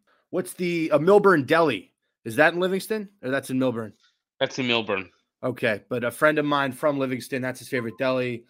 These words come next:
Speaker 1: So then, I've never been to Calabria in Livingston. If I'm gonna go there, what pizza should I order?
Speaker 2: They have this one, honey, that's got, like, uh,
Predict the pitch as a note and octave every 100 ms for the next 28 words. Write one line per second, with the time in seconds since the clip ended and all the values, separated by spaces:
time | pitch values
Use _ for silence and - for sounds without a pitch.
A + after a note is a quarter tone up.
0 | _ _ _ C3+ B2+ A#2+ D3+ D#3+ F#3 F3
1 | F3 D3+ D3+ C3 B2+ B2 B2 A2+ A#2 A2+
2 | C#3 D#3 C3+ D#3+ D3 B2+ C3 D3 C3 B2
3 | B2 A2 G#2+ G#2 - _ _ _ _ D#3
4 | E3 F#3 E3 D#3 - D#3 F3 D3 D#3 C#3+
5 | C#3 C3+ - - B2+ - A#2+